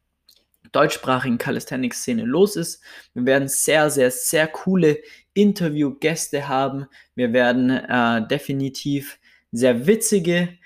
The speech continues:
Unterhaltungen führen. Hier geht's wirklich darum, dass man unterhalten wird, aber auch einen gewissen Mehrwert mitbekommt, ähm,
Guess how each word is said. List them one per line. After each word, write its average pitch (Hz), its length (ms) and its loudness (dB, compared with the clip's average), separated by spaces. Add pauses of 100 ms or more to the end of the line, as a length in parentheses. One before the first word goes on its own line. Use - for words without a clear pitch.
(160)
Unterhaltungen 151 840 -2
führen. 123 520 -2
Hier 147 220 -4
geht's 131 240 -6
wirklich 127 300 -8
darum, 117 360 -2
dass 127 220 -4
man 117 140 -2
unterhalten 123 640 -2
wird, 120 160 -4
aber 120 320 0
auch 117 240 -4
einen 120 180 -2
gewissen 117 440 -4
Mehrwert 113 360 -2
mitbekommt, - 1200 -4 (460)
ähm, 135 480 2